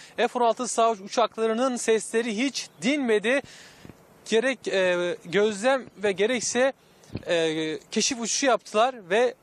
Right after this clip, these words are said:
terör hedefleri de bir bir imha edildi. Gece boyunca yapılan harekatta yirmi altı, e, terörist etkisiz hale getirildi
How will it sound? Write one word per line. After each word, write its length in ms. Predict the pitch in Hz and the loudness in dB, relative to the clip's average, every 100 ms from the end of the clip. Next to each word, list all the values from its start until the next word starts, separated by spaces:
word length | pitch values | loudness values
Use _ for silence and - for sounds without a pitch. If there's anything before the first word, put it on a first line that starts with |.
| - | -12
terör 300 | - 208 269 | -2 2 2
hedefleri 460 | 226 202 202 220 220 | 0 -2 -2 -2 0
de 220 | 254 180 | 0 0
bir 240 | 240 240 202 | -2 -2 -2
bir 140 | 240 | -4
imha 360 | 220 190 233 220 | -2 0 2 0
edildi. 420 | 190 196 233 269 - - - - | -4 -4 -4 -4 -8 -20 -10 -4
Gece 300 | 185 269 240 | 0 0 0
boyunca 220 | 247 240 | 0 0
yapılan 340 | 220 226 233 | 0 2 0
harekatta 880 | 175 175 233 233 - 214 196 - 247 - _ - | 0 0 0 0 0 0 0 0 0 0 _ -2
yirmi 240 | 226 254 | -2 2
altı, 560 | 254 240 - 285 214 - - | 2 2 0 0 0 -2 -2
e, 220 | 175 165 | 0 0
terörist 400 | - 247 247 247 | 0 0 0 -4
etkisiz 460 | 220 - 202 262 226 | -8 -6 -6 -2 2
hale 220 | 214 202 | 2 0
getirildi 600 | 208 - 214 202 214 | -4 -2 -2 0 0